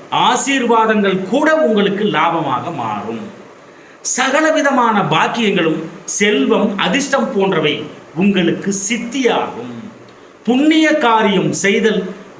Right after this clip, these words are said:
தான தர்மம் செய்தல் என மனது திருப்திப்படும். சென்ற பிறவி, முற்பிறவி, எத்தனை பிறவியா இருந்தாலும் செய்துங்க, அதுல செஞ்ச நல்லதெல்லாம் இந்த சனி பகவானால உங்களுக்கு லாபமாக மாறும், லாபமாக கிடைக்கும்,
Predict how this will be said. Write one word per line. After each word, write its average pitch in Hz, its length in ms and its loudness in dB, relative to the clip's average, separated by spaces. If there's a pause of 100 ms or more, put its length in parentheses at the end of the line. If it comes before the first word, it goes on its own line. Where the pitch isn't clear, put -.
தான 262 280 2 (100)
தர்மம் 208 480 2
செய்தல் 185 340 0 (460)
என 202 120 2 (380)
மனது 202 400 2 (560)
திருப்திப்படும். 151 1000 -2 (800)
சென்ற 254 260 2 (140)
பிறவி, 165 280 2 (120)
முற்பிறவி, 226 480 2 (200)
எத்தனை 285 320 -2
பிறவியா 254 360 2
இருந்தாலும் 202 340 0
செய்துங்க, 139 300 -2 (420)
அதுல 165 260 2 (100)
செஞ்ச 233 260 0 (120)
நல்லதெல்லாம் 180 640 0 (460)
இந்த 147 240 -2
சனி 160 160 0
பகவானால 175 560 2
உங்களுக்கு 139 360 -6 (180)
லாபமாக 220 520 0 (120)
மாறும், 135 240 -8 (280)
லாபமாக 220 540 0
கிடைக்கும், 165 380 -6